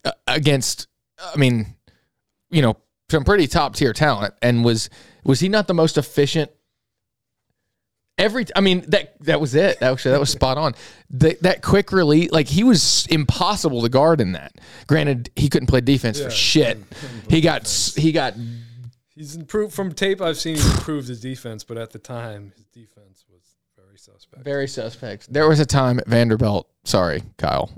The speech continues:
Speaker 1: if he's watching this, he
Speaker 2: The
Speaker 1: won't.
Speaker 2: roast
Speaker 1: He
Speaker 2: of
Speaker 1: probably
Speaker 2: Kyle
Speaker 1: won't.
Speaker 2: Wiltshire.
Speaker 1: It was literally, it was, it was, it was bad. He remembers. I don't have to go into it.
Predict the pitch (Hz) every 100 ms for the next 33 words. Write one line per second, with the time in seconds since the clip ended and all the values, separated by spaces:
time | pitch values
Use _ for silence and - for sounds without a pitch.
0 | - - 107 92 98 82 - - - -
1 | 90 92 135 123 104 101 98 110 120 127
2 | 123 101 - 101 120 117 113 107 113 123
3 | 135 131 120 110 104 101 - _ - 127
4 | 120 110 - 117 107 95 104 104 95 95
5 | 92 85 85 170 208 170 104 110 - 131
6 | 113 - 98 95 - 110